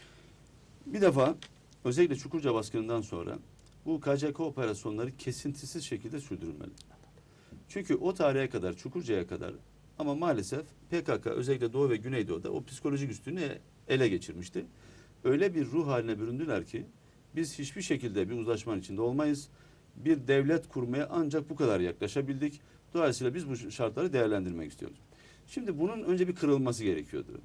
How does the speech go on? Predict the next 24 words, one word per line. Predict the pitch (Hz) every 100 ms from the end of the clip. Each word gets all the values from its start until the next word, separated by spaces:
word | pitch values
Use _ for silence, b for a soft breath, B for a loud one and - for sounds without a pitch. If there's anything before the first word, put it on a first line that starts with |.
| - b b - -
Çukurca | 151 233 214 143
baskınından | 120 - 113 107 107
sonra | 98 90 73 -
çok | - 190 - -
başarılı | 120 - 135 101 104 - -
operasyonlar | 113 98 92 - 98 101
yapıldı. | 87 73 67 - - b b b -
Ve | 131
hava | 120 117 110 - - - -
harekatları | 95 92 92 80 90 85 - -
işte | - 82
Kuzey | - 101
Irak'ta | 87 71 69 165 - 143
bir | 147
kısmı | 110 90 117
da | 185 - b -
yurt | 156 160
içinde | 143 143 139
yapıldı. | 123 - 73 - - B B B B 143
Ve | 143
bu | 240
operasyonları | 190 180 143 143 120 101
başarılı | 117 127 160 240
kılan | 285 110